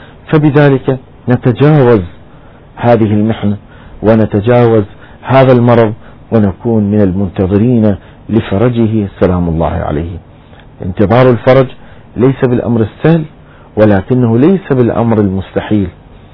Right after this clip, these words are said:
عندما تقول الروايات: "أفضل العبادة بعد المعرفة انتظار الفرج"، معناه أنه أمر ممكن، يمكننا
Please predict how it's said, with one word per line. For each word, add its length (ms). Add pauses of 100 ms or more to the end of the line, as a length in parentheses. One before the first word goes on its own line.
(500)
عندما 300
تقول 420
الروايات: 580 (440)
"أفضل 400
العبادة 560
بعد 300
المعرفة 480
انتظار 480
الفرج"، 340 (380)
معناه 460
أنه 280 (100)
أمر 200
ممكن، 480 (680)
يمكننا 640